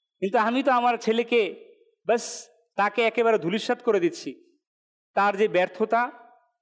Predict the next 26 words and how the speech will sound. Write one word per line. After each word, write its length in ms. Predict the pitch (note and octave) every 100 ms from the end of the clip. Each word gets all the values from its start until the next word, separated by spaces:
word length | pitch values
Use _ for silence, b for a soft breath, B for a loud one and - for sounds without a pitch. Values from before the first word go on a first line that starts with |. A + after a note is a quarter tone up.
| _
তার 220 | F#3+ G3
যে 120 | F#3 A3
দুর্বলতা, 640 | E3+ G#3+ B3 A#3 A#3+ B3+
সেটা 240 | A3 B3
তাকে 320 | A#3+ G#3+ C4+
আঙ্গুল 460 | A#3 A3+ C4 D#4 C#4+
ধরিয়ে 340 | A#3 B3+ D4
তার 140 | D4+ C4
চোখের 280 | C4+ B3+ C4
মধ্যে 180 | B3+
দিয়ে 200 | G3+ A3+
ধরিয়ে 260 | F#3 F3+ A3
দিচ্ছি। 340 | F#3 F3+ - - _ _ _ _ _ -
তো 80 |
এটা 140 | A3+ A#3+
ক-, 180 | A#3 A3
করণীয় 440 | B3 B3+ C4+ C#4
ছিল 260 | C#4 A#3+ C4+
না 160 | B3
বাবার 280 | G3+ G#3 A3+
জন্য। 460 | F#3+ F3 B2+ - - _ _ _ _ C3
হ্যাঁ, 200 | F#3 D#3
এটা 220 | C#3+ G3+
আমাদের 480 | D#3+ F#3 G#3 C4 -
জ্ঞানের 320 | C#3 D3+ F3
স্বল্পতা, 560 | - D#3+ D3+ D#3 A#2